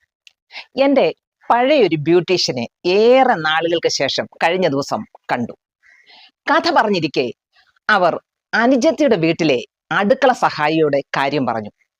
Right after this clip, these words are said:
അവളുടെ മകളുടെ വിവാഹമാണ്. ഇനി ഒരു മാസമുണ്ട്. പയ്യൻ അവളുടെ സ്വന്തം സെലക്ഷൻ.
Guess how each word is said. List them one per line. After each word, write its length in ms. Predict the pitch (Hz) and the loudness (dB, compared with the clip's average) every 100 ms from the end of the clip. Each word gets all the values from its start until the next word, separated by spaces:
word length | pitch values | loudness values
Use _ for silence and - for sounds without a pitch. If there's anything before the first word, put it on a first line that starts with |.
| _ _ _ _ _ _ _ - | _ _ _ _ _ _ _ -2
അവളുടെ 260 | 277 269 | 0 2
മകളുടെ 460 | 262 220 220 262 226 | 2 0 2 2 2
വിവാഹമാണ്. 600 | 170 156 160 139 107 113 _ _ _ _ _ - | 0 0 -2 -4 -6 -10 _ _ _ _ _ -4
ഇനി 200 | 269 294 | 0 2
ഒരു 400 | 240 202 254 320 | 2 2 2 2
മാസമുണ്ട്. 600 | 240 165 - 147 120 - - _ _ _ _ _ _ - | 2 0 -2 -4 -6 -8 -16 _ _ _ _ _ _ -2
പയ്യൻ 400 | 170 202 170 156 - _ - | 0 2 0 -2 -14 _ -4
അവളുടെ 280 | 247 269 277 | 0 2 2
സ്വന്തം 500 | - 208 247 247 196 - | 0 0 2 0 -2 -6
സെലക്ഷൻ. 540 | - 156 156 - 123 | -2 -2 -2 -4 -6